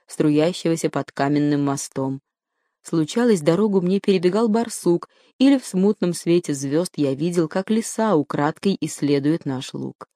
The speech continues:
Однажды на рассвете, отправляясь по раннему вызову, я вспугнул на лугу двух косуль и завороженно наблюдал, как они, еле касаясь земли, понеслись к лесу,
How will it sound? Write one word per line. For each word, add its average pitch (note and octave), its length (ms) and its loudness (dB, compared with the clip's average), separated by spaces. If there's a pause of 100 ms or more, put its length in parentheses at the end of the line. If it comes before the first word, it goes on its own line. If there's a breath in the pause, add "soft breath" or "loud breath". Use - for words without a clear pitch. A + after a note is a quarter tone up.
(540)
Однажды D3 540 2
на C#3+ 80 2
рассвете, D3+ 540 -2
отправляясь D3+ 600 0
по D3 160 -2
раннему D3+ 380 2
вызову, C#3 440 -2 (460)
я A3 240 2
вспугнул G#3+ 640 2
на G#3 120 4
лугу F#3 300 0
двух G3 300 -2
косуль F3 560 0 (560)
и G3+ 80 4
завороженно F3+ 680 2
наблюдал, D#3 560 2
как D3+ 260 -4
они, D#3 360 0 (500)
еле B3 340 2
касаясь G3+ 520 2
земли, E3+ 500 0
понеслись F3 680 -2
к - 100 -6
лесу, G#3+ 520 0